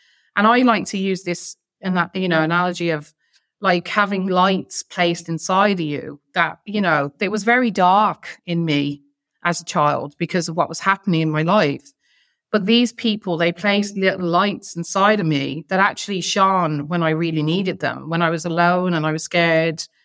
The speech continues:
I used to be like, "Oh, Miss Arkinson thinks I'm something." So I had that experience with her, and she used to give me jobs and kind of pick, you know, she used to pick me. Now, maybe she picked everyone,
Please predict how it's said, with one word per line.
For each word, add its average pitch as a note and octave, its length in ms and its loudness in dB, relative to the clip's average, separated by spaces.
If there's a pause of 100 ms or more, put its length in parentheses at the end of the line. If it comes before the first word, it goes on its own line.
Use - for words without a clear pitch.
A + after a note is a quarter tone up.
(200)
I G3 80 4
used F#3+ 200 2
to F#3 60 -6
be F#3 80 0
like, D#3 240 2
"Oh, G2 160 -16
Miss F#3 220 -12
Arkinson E3+ 540 0
thinks G3 320 -2
I'm D3+ 140 0
something." - 540 0 (1080)
So - 160 0
I G#3+ 80 6
had B3 180 2
that C#4+ 120 0
experience G3+ 720 0 (400)
with F#3+ 160 0
her, F#3+ 220 4
and F3 120 -2
she - 120 -4
used D4+ 140 -2
to C4+ 40 -4
give A#3 160 0
me G#3+ 120 2
jobs F3 800 0 (640)
and F3+ 80 -4
kind F3+ 240 0
of F3+ 180 -2 (520)
pick, A3 240 0
you B3 120 4
know, F3 200 4
she - 140 -4
used G#3+ 140 -4
to G#3 60 0
pick A3 400 -2
me. F#3 440 2
Now, G#3+ 100 0
maybe D4 220 4
she B3 120 -4
picked - 320 -2
everyone, D#3+ 520 0